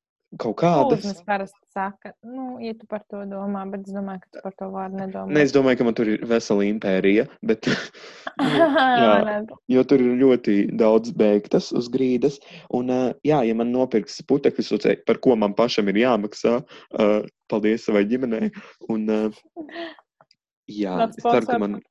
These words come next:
Speaker 1: kāds atvedīs putekļu sūcēju. Un, ā, tas daudz ko pasaka par, ā, mūsu stāvokli,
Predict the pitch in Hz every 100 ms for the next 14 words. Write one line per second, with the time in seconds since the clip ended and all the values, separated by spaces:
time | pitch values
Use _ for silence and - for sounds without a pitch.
0 | _ - 113 98 95 - - - 101 101
1 | - 101 104 - - 110 110 110 117 -
2 | 110 - 110 107 113 _ _ _ - 117
3 | 117 117 - - 147 127 123 - 104 110
4 | 113 135 - - 107 104 104 104 104 104
5 | 107 - 101 101 - - 101 110 135 139
6 | 139 127